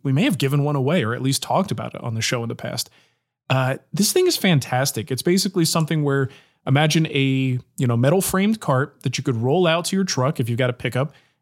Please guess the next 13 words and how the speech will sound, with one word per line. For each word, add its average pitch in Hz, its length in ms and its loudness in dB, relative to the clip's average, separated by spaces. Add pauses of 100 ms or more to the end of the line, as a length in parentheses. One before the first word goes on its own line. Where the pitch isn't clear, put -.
uh, 123 280 0
slide 151 600 2
a 147 240 0
piece 147 220 -2
of 151 60 -14
plywood 156 340 0
right 131 320 2
off 190 140 0
the 180 80 0
tailgate 170 560 0 (200)
onto 147 300 2
this 170 180 0
thing, 185 280 2